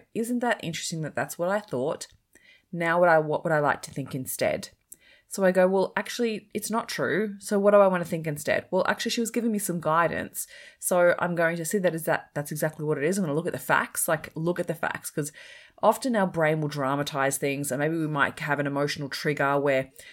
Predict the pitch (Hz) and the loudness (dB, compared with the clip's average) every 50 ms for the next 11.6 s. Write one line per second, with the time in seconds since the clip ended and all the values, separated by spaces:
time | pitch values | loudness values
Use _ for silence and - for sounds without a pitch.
0 | - _ - 165 165 156 170 160 - 170 147 147 - 160 151 - - - - - | -12 _ -2 0 0 0 0 -2 -2 -2 -4 -4 -4 -6 -4 -4 -2 -2 -2 -4
1 | - 156 147 - - 156 151 - - - 165 170 180 185 180 156 - 160 151 151 | -6 -8 -10 -6 -6 -6 -4 -4 -4 -2 -2 0 2 2 0 2 2 2 0 0
2 | 147 151 147 147 143 - 143 143 139 135 143 143 143 131 139 139 - 147 131 - | 0 -2 -4 -4 -4 -4 -4 -4 -4 -2 -2 -2 -2 -2 -2 -2 -2 -4 -4 -4
3 | - 147 147 143 139 135 139 147 151 151 - 156 147 147 - - - 143 139 139 | -2 -2 -2 -2 -2 0 0 0 0 -2 -2 -4 -4 -4 -6 -6 -6 -6 -4 -4
4 | 139 139 143 143 - 156 143 - - 143 135 139 143 151 147 147 - 151 139 143 | -4 -6 -8 -6 -4 -4 -4 -2 -2 -2 -2 -2 -2 -4 -4 -2 -2 -2 -2 -2
5 | 151 151 160 156 151 147 - - 135 131 131 127 131 135 135 - - - 139 139 | -2 -4 -4 -6 -6 -8 -8 -8 -6 -4 -2 -2 -2 -2 -2 -4 -6 -6 -6 -6
6 | 135 135 - _ _ - 240 247 277 262 285 294 269 269 - 254 233 - - 214 | -6 -8 -12 _ _ -4 -2 -2 -2 0 0 0 0 0 0 -2 -2 0 0 0
7 | 185 180 170 165 170 175 165 160 143 156 180 180 139 90 - - - 147 131 143 | 0 2 2 0 0 0 0 0 2 2 4 4 4 2 0 -4 -4 -2 0 0
8 | 175 - - - 170 160 156 160 160 180 185 170 165 - - 175 180 190 185 - | 0 -2 -4 -6 -6 -4 -2 -2 -2 -2 -2 -4 -6 -6 -4 -4 -4 -4 -4 -6
9 | 185 160 147 143 143 139 - 156 160 - - - - - 175 170 165 165 165 160 | -4 -4 -4 -4 -4 0 0 2 2 0 -2 -6 -6 -4 -2 0 0 0 -2 -2
10 | 160 156 143 127 - - 147 156 156 165 165 147 156 156 147 - - 135 135 139 | 0 2 2 2 2 0 0 0 0 0 -2 -2 -2 -2 -2 0 0 0 0 0
11 | 143 147 160 160 156 156 151 151 151 151 - | 0 2 4 4 6 6 4 2 2 -2 -6